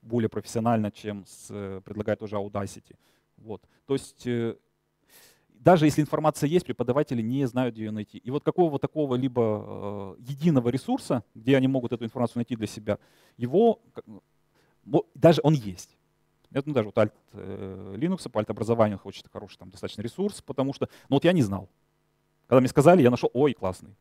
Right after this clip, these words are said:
По другим там операционным системам, то есть это версиям тоже Linux, по другому С П О тоже есть ресурсы. Но они в поиске, может быть, не вылезут на первое место. И, э, преподаватель там в вузах, тем более такого списка у них нет. То есть как таковой информации, если, говорится, если это не на виду, если вот не показано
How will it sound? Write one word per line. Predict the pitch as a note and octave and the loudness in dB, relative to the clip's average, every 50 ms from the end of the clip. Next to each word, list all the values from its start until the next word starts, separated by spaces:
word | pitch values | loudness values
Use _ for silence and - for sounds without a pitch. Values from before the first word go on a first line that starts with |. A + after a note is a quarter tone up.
| _ _ _ _ _ | _ _ _ _ _
По | D3 | -2
другим | D#3 E3 C#3+ B2 A#2+ A2+ | 0 2 2 2 2 2
там | - G#2 G#2 G2+ G2+ | 2 0 -2 -2 -4
операционным | G2 - A2+ G2+ - A2+ G2+ G2+ | -6 -6 -6 -6 -6 -8 -8 -8
системам, | - - - - - | -10 -12 -18 -20 -20
то | G2 | -18
есть | G2 - - | -18 -16 -16
это | G2+ - G2+ | -14 -14 -6
версиям | G2+ A2 - - G2 | -6 -6 -6 -6 -8
тоже | - G2+ G2+ G#2 | -14 -12 -8 -4
Linux, | B2 D3+ D3+ C#3 - G#2 | -4 -2 -2 -4 -8 -12
по | G#2+ G#2 | -16 -16
другому | G#2+ A2+ A2+ G#2+ G#2 | -8 -6 -4 -4 -4
С | - | -6
П | - - C#3+ | -6 -4 -4
О | D3 - _ - - _ | -4 -6 _ -16 -8 _
тоже | - D#3 A#2+ A#2 | 0 0 2 2
есть | A2+ G#2 - | 0 0 -2
ресурсы. | A#2 A2+ - A#2+ A2 - - - _ _ _ _ | -4 -6 -8 -10 -14 -18 -20 -20 _ _ _ _
Но | C3+ D#3+ - - _ _ _ _ _ _ _ _ | 0 2 2 0 _ _ _ _ _ _ _ _
они | _ B2 D3 F3 G3 | _ 2 4 4 4
в | - - | 2 2
поиске, | D3+ D3 C3 - - A#2 | 0 0 0 0 0 -4
может | A2+ G#2 G#2 | -4 -4 -6
быть, | G#2 B2 | -6 -6
не | A#2 | -4
вылезут | B2 D#3 E3+ E3+ D#3 D3 - | -2 0 0 0 -2 -4 -8
на | C#3 B2+ | -8 -4
первое | - C3 C3 B2+ | -4 -2 0 0
место. | B2 B2 A#2+ A2+ - - G#2+ - _ _ _ _ _ _ | 0 -2 -2 -4 -6 -10 -20 -20 _ _ _ _ _ _
И, | B2+ C#3 C3+ B2+ B2 - | 0 2 2 2 2 0
э, | G2+ A2 A2 G#2+ | 0 -2 -2 -2
преподаватель | - B2+ - B2 B2 C3+ D#3 E3+ - C3 | -2 -2 -2 0 2 4 4 4 4 2
там | - A2 G#2+ | 0 -2 -2
в | A#2 | -2
вузах, | D3 C#3+ C3 - | -4 -4 -4 -4
тем | A#2 A2+ | -2 0
более | B2 C#3+ - | 0 0 0
такого | - - G#2+ G#2 | -2 -6 -12 -12
списка | - - D3 C#3+ - - | -12 -12 -14 -16 -14 -10
у | A2 | -8
них | A2+ A2 - - | -8 -8 -8 -10
нет. | G2+ - | -14 -16
То | _ - | _ -20
есть | - - - _ _ | -20 -20 -20 _ _
как | - G#2+ - | -16 -14 -12
таковой | - - C#3 D#3 D3 | -10 -4 -2 0 0
информации, | B2 - A#2 B2 C#3 - - - A2+ G#2+ G2+ | 0 -2 0 0 -2 -2 -2 -8 -10 -10 -6
если, | A2 B2+ - - | -6 -6 -4 -4
говорится, | A#2+ A#2+ - C3+ | -4 -2 0 -2
если | A#2 - - | -2 0 0
это | C#3+ - - | 0 0 2
не | A#2 B2 | 0 0
на | B2 B2 | 2 0
виду, | A#2+ C#3+ D3 A#3+ B3+ - _ - | 0 0 0 -2 -2 -2 _ -12
если | A2 - - A2+ | -14 -14 -12 -12
вот | A#2 - - | -14 -8 -6
не | B2+ B2 | -6 -4
показано | - - - - A2 G#2+ G2+ G2+ G2+ G2+ G2 G2 G2 | -4 -2 0 2 2 2 0 -2 -4 -4 -6 -6 -10